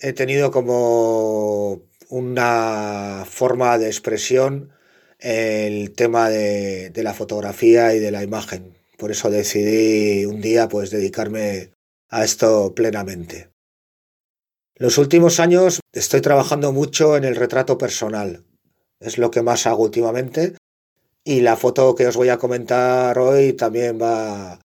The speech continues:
va por ese camino. En la foto que vais a ver aquí, este es un retrato de, de un amigo que tiene un programa de radio.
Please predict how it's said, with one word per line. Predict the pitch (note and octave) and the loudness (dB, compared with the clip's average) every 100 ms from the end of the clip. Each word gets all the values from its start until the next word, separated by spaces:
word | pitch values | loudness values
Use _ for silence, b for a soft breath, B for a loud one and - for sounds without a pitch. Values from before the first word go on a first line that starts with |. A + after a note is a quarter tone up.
| _ _ _ _ - | _ _ _ _ -4
va | A#2 | -2
por | A2+ A2+ | 0 -2
ese | B2 A2+ | -2 -4
camino. | G2+ F#2+ F2+ E2+ _ _ _ _ _ _ _ _ _ _ _ _ _ _ _ | -6 -8 -12 -16 _ _ _ _ _ _ _ _ _ _ _ _ _ _ _
En | C3 B2 | 2 4
la | A#2 | 4
foto | C#3+ D3+ E3+ D#3 | 2 2 2 4
que | C#3 C3 | 4 4
vais | C#3 C#3+ D3+ | 2 2 2
a | |
ver | C#3+ C#3 | 2 2
aquí, | C#3 D3+ D#3+ F#3+ - _ _ _ _ _ | 0 2 6 4 2 _ _ _ _ _
este | B2 - - C#3+ C3+ | -6 -2 2 2 2
es | C#3+ D3+ | -2 -2
un | C#3+ | 0
retrato | C#3+ C#3 D3+ D#3 D3 | 0 0 0 2 4
de, | C3+ B2+ A#2+ A#2 A2+ G#2+ G#2+ G#2 | 4 4 4 2 0 -2 -8 -12
de | - B2+ | -8 -4
un | C#3 | -2
amigo | C3 C#3 C#3+ F#3+ F#3 | 0 2 4 2 2
que | - | -4
tiene | A#2 B2+ B2 | -2 -2 -2
un | |
programa | B2 A#2 B2 B2 | -2 -2 0 0
de | A#2 | 0
radio. | B2+ C#3+ C3+ F#3 | 0 2 2 0